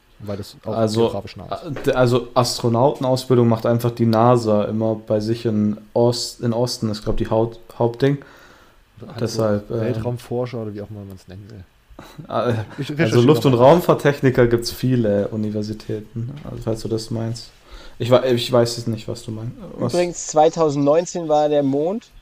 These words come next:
Speaker 3: äh, mit, mit, äh, Sternzeichen in den Nummern drin. Also das ist, wer sich das angucken will, das ist auch sehr, sehr geil. Ähm, das kann auch echt was,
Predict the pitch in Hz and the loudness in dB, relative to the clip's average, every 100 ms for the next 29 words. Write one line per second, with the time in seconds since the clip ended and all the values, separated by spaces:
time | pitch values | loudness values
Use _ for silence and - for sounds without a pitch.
0 | _ - 147 147 143 143 143 151 - - | _ -4 0 2 2 2 2 0 -2 -10
1 | 131 139 131 - 127 131 127 123 120 123 | -4 -4 -4 -4 2 4 4 2 0 -2
2 | - 147 156 - 131 117 123 120 123 127 | 0 2 2 0 -2 -2 -4 -4 -2 0
3 | 147 147 117 - 117 107 123 135 - 127 | 2 2 0 -6 -8 -6 0 0 0 -4
4 | 135 131 139 147 - 147 - 156 139 135 | -4 -4 -2 -4 -4 -6 -6 -4 -2 0
5 | 127 131 - 117 113 - 120 110 101 - | 0 -4 -4 -4 -4 0 0 2 -2 -2
6 | 87 101 _ _ _ _ _ _ - 123 | -4 -6 _ _ _ _ _ _ -8 -2
7 | 127 127 123 120 120 110 _ _ _ _ | 0 2 0 -2 -4 -8 _ _ _ _
8 | _ - 127 - 135 127 117 - 120 - | _ -4 -4 -4 -4 -2 -2 -4 -10 -10
9 | - - | -12 -12